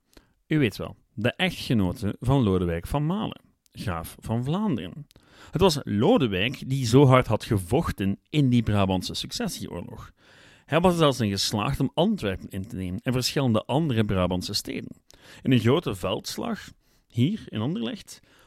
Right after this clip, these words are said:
slaagde hij zelfs in om het Brabantse leger te verslaan. Dus Lodewijk had dat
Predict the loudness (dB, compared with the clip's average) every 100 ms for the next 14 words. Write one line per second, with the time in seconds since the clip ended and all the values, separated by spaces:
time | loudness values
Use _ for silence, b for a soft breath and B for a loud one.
0 | b -16 -4 0 0 2 2 4 4 2
1 | 2 2 2 0 0 -2 -2 -2 -2 -2
2 | -6 -6 -8 -6 -8 -8 -12 _ _ B
3 | B B B B 0 2 0 _ _ _
4 | _ _ _ -6 2 2 2 -2 -2 -4
5 | -4 -4 0 -2 -2